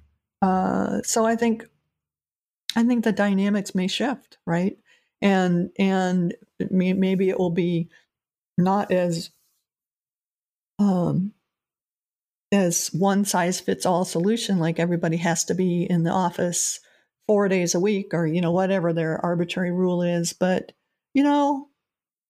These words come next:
here's what we want to accomplish. We want to rebuild our informal networks, and we want to make sure that, um, you know, people are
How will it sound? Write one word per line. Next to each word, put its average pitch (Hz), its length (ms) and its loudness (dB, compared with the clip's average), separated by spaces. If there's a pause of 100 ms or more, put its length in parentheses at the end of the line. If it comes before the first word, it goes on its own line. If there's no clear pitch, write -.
(440)
here's 302 220 2
what 311 140 2
we 254 100 2
want 214 220 2
to 196 80 2
accomplish. 190 600 -4
We 262 100 2
want 294 220 2
to 262 40 0
rebuild 196 500 0
our 180 140 0
informal 190 500 0
networks, 185 680 -2 (380)
and 202 200 2
we 220 120 2
want 240 200 2
to 214 40 2
make 190 200 -2
sure 196 500 0
that, 165 480 -2 (140)
um, 170 520 0 (720)
you 185 200 2
know, 175 160 2
people 202 720 0
are 175 680 0